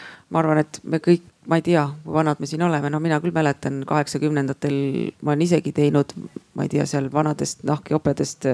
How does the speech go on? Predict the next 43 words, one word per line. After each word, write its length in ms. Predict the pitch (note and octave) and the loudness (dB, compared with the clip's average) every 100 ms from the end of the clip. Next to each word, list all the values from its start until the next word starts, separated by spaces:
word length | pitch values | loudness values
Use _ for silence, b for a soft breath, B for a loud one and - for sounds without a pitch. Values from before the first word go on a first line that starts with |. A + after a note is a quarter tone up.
| D3+ - - - | 0 -4 -12 -12
mis 140 | - | 0
perekonnas 420 | D#3 D3+ C#3 C#3+ D3+ | 2 4 2 0 2
üle 100 | D3 D3 | 4 4
jäid, 240 | C#3+ C#3 | 2 2
kotte 380 | F3 E3+ - D3 | 2 2 2 2
ja 60 | D3 | 2
siis 120 | D3 | 0
nendest 240 | C#3+ C#3+ | -2 2
kottidest 460 | D#3 D#3+ C3 B2+ - | 2 2 0 -2 2
veel 140 | D#3+ D3+ | 2 2
mingeid 240 | C#3 C3+ | -2 0
kõrvarõngaid 520 | E3+ D#3+ D#3 E3 D3+ C#3+ | 2 4 4 4 2 2
ja 80 | |
nii 80 | D#3 | 2
edasi 220 | D#3+ D3 | 2 0
ja 60 | D3 | 0
nii 40 | |
edasi, 300 | D#3+ - - | 0 0 0
et, 100 | - - B B B B - | -4 -8 B B B B -6
et 80 | D#3 | -2
nii 80 | E3 | 0
kaua, 240 | D#3+ D#3 D#3 | 2 2 2
kui 80 | D#3 | -2
sul 400 | E3 - - D#3+ | 0 0 2 0
ikkagi 240 | D#3 C#3+ | 0 0
on 120 | D#3 | 2
uus 140 | F3+ D3+ | 2 0
funktsioon 420 | C#3+ - F#3 D3+ | -4 0 2 2
sellele 380 | D3+ D3 D3 D3 D#3 - - | 0 0 0 0 -4 -8 -2
materjalile 540 | E3+ F3+ D3 D#3 D#3 E3 | 0 2 0 0 -2 -2
anda, 220 | E3 D3 | -4 -6
nii 100 | D3 | -2
kaua, 180 | D#3 C#3+ | 0 0
kui 80 | - | -2
ta 80 | - | -2
püsib, 280 | D#3 C#3 - | 0 -2 -4
sest 120 | - | -6
ta 80 | C#3 | -6
on 80 | C#3+ | -6
ikkagi 220 | C#3+ D3 | -6 -6
väga-väga 380 | D3 D3+ D3+ D3+ | -4 -4 -4 -4
vastupidav, 480 | D#3 - C#3+ C#3+ D3 | -4 -6 -6 -4 -4
jah. 680 | D#3 - - _ _ - - | -6 -8 -20 _ _ -20 -18